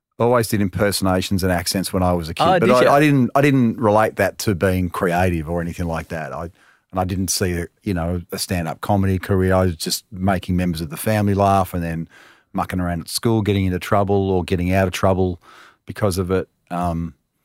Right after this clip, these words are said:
Speaker 1: but I wasn't in any school plays. I wasn't part of a drama group. I didn't know anything about,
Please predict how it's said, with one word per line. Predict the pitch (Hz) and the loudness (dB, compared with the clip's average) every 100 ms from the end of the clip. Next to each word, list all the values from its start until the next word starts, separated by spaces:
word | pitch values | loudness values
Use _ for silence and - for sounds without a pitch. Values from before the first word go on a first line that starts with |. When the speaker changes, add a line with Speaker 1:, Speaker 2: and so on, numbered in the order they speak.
| _ _ | _ _
Speaker 1:
but | 117 | 0
I | 117 | 2
wasn't | 131 110 110 | 2 2 0
in | |
any | 104 98 | 0 0
school | - 104 | -2 -2
plays. | 92 - 123 127 123 | -2 0 2 4 2
I | 101 | 2
wasn't | 95 92 | 0 0
part | 87 90 | 0 0
of | 85 | 0
a | 78 | -2
drama | 110 110 107 | 2 2 2
group. | 98 98 104 101 90 | 2 2 2 2 2
I | 87 82 - | 0 -2 -6
didn't | - 87 | -6 -2
know | 87 107 | 2 2
anything | 123 110 - 90 | 2 0 -2 -4
about, | 82 80 69 | -2 -4 -6